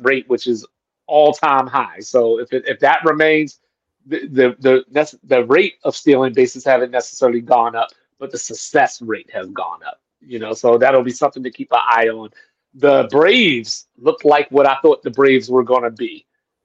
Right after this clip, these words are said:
you know, sitting in first place. They were, uh, twelve and four last time I looked, you know, and then the American League West looks like it's gonna be a dog fight. So, of course, those of you out there, that you know that as the division of the Astros.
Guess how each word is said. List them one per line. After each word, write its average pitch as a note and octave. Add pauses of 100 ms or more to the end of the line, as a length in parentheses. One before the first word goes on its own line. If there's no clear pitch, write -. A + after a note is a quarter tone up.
(100)
you B2
know, A#2
sitting C#3+
in C3
first C#3
place. C#3
They C3+
were, B2+
uh, A#2
twelve C#3+
and C3+
four C#3+
last C#3
time C3+
I C3+
looked, C#3+ (560)
you C3+
know, C#3+
and C3
then D3+ (920)
the C3+
American F3+
League F#3
West E3+
looks D#3+
like D#3
it's D3+
gonna D3
be C#3+
a C3+
dog D3 (100)
fight. C#3 (460)
So, C#3+
of C3
course, E3+ (240)
those D3+
of C3
you D3+
out C#3+
there, D3 (440)
that D3
you C#3+
know D#3
that D3
as C#3+
the C#3+
division C#3+
of D3
the D3+
Astros. C#3